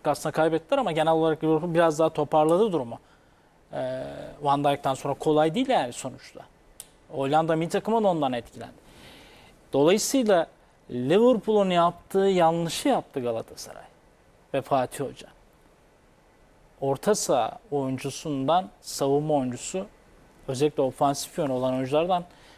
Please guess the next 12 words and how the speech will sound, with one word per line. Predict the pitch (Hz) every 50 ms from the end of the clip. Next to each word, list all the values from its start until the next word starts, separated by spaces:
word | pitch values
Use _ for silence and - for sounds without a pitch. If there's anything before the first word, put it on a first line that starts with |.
| - _ - -
riskli | 123 139 139 - - - - 220
oluyor. | 190 156 123 117 - - - _ _ _ -
Bence | 143 147 156 151 156 165 170 156 - - -
sorgulanması | - - - 151 143 143 147 143 143 147 139 - 151
gereken | 151 139 139 - - 139 135
kararlardan | - 147 139 135 131 131 131 131 131
biri. | 160 226
Ozan | 214 170 180 190 185
Vapor'la | 175 160 - 139 127 127
ilgili | 127 127 175 185
düşüncemi | 170 - - 160 147 143
söyledim. | - - 143 127 113